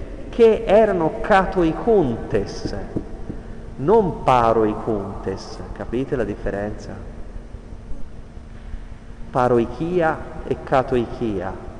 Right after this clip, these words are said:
Paroichia vuol dire parrocchia, <laughs> parrocchia voleva dire gente che abita provvisoriamente, sotto una tenda, cioè come i nomadi, eh, che non sono più nomadi ormai neanche loro, perché stanno lì ormai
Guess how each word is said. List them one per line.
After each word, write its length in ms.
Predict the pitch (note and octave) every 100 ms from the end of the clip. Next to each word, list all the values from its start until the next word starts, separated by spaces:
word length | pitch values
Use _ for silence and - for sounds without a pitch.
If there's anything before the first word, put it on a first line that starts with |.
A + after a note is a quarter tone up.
| -
Paroichia 800 | C3 A#2+ A2+ G#2+ F#3 A3 D#3 G2+
vuol 160 | A2+ G#2+
dire 180 | A2+ A2
parrocchia, 680 | G#2+ G2+ G2+ F#2+ - G#2 F2+ - - - -
<laughs> 160 | - - - - - - - - - -
parrocchia 480 | A#2+ A2+ C3+ C3+ G#2+
voleva 340 | G#2 G#2+ A2
dire 640 | A2 A2 F#2 F2+ G#2 - - - - - -
gente 420 | C#3 E3 D#3 C#3
che 140 | -
abita 340 | B2+ C3+ C3+ A#2
provvisoriamente, 1120 | - A#2 A#2 A2+ A#2 A2+ A2 G2+ F#2+ G2 - G#2 -
sotto 260 | - C3 C#3
una 140 | C3
tenda, 560 | A#2+ A2+ G#2 G2+ G#2 G#2 G#2 - - - - - -
cioè 400 | D3 C3 - - - - -
come 220 | C#3+ C#3+
i 80 | D3
nomadi, 600 | C#3+ C3+ C3+ B2+ A#2 B2 B2+ -
eh, 120 | A#2+ A2+
che 80 | B2
non 160 | A#2+
sono 180 | A2 A#2+
più 200 | - A#2
nomadi 460 | A2+ A2 G#2+ G#2+ A2
ormai 280 | A2 A2
neanche 340 | A2 G#2+ A2 C3
loro, 340 | A2+ G2+ G2
perché 320 | G#2 G2+ -
stanno 340 | - G#2 A2 G#2
lì 160 | G2+ G2 -
ormai 420 | G2+ G2 F#2+ F#2